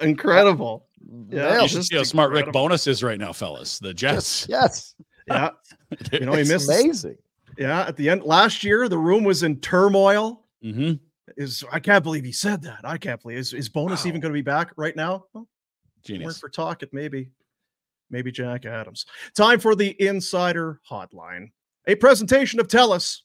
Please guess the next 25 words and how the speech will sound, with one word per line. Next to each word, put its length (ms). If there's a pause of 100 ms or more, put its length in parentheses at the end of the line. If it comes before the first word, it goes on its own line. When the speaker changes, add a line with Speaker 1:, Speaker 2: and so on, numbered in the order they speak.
(160)
Speaker 1:
Enter 220
win 140
one 160
of 100
six 580
monthly 320
prizes, 540
including 340
tickets 400
to 120
Calgary 500
hockey 320
games 300
and 180
awesome 400
tech 280
like 180
AirPods, 600
Apple 280
Watches, 400
and 100
more. 320 (480)
No 260
purchase 460
necessary. 640